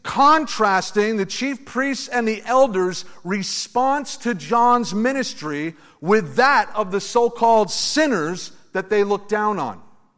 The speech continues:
and who followed Jesus. If we go through the gospel accounts of John the Baptist's ministry, we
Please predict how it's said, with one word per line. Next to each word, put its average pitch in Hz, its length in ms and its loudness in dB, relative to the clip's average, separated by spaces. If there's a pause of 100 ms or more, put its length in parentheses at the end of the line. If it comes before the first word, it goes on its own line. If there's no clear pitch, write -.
(1200)
and 175 140 -2
who 202 120 0
followed 226 500 4
Jesus. 196 720 -8 (580)
If 214 160 2
we 247 120 2
go 262 260 8
through 277 280 2
the 226 220 6 (200)
gospel 247 500 6
accounts 247 500 4
of 185 80 -4
John 226 340 4
the 226 80 0
Baptist's 233 540 0
ministry, 247 680 -2 (300)
we 214 320 0